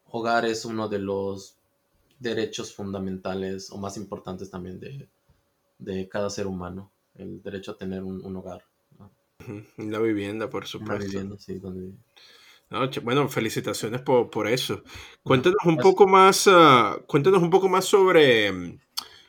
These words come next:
Speaker 2: sobre ese, ese, eh, lo que tú mencionaste, la visualización, o sea, el poder de, de mentalizar e imaginarse estos lugares donde tú esperabas que la gráfica te iba a llevar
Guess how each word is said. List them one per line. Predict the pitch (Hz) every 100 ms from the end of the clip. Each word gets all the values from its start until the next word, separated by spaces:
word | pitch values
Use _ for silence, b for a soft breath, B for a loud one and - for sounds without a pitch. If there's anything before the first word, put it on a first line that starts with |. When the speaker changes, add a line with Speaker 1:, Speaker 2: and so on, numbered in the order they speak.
| B _ _ _
Speaker 2:
sobre | - - 131 123 123 123 123 120 117 113 107 104 101 - _ _ _ _
ese, | - - 180 180 -
ese, | 139 175 180
eh, | 135 123 117
lo | 127
que | 127
tú | 143
mencionaste, | 151 160 147 135 117 - 107
la | 104 104
visualización, | 113 - 107 107 - 101 139 113 92
o | 90
sea, | 120 110
el | 104
poder | 117 117 123 139
de, | 147 170 160 131
de | 117 120
mentalizar | 120 113 113 113 104 - 120 127 156 175 b b b b _
e | 123
imaginarse | 113 113 110 110 113 123 131 - 170 170 -
estos | 117 - 147
lugares | 147 110 107 120 147 135
donde | 123 110 104 -
tú | - 110
esperabas | 117 - 135 127 123 135 139 - _ _ _ _
que | - 113
la | 107
gráfica | 107 104 - - 131 127
te |
iba | 110
a | 131
llevar | 120 104 110 214 240